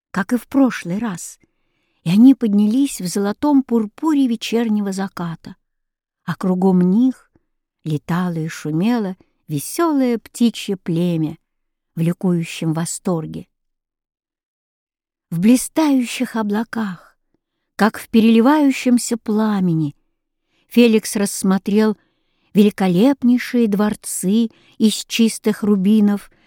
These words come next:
и других сверкающих драгоценных каменьев.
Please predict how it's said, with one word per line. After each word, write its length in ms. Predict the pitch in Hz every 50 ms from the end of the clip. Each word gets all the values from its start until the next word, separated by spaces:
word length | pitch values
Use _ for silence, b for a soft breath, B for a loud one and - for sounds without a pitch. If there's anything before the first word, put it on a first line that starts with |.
| _ _ _
и 120 | - 240 214
других 480 | 185 220 233 214 196 220 214 196 -
сверкающих 800 | - - 180 180 - - 180 175 170 170 165 - - - 170 165
драгоценных 920 | 151 143 156 160 151 160 - - - 220 262 262 247 226 226 220 - _
каменьев. 800 | - 180 185 185 170 165 165 156 151 147 143 - - - _ _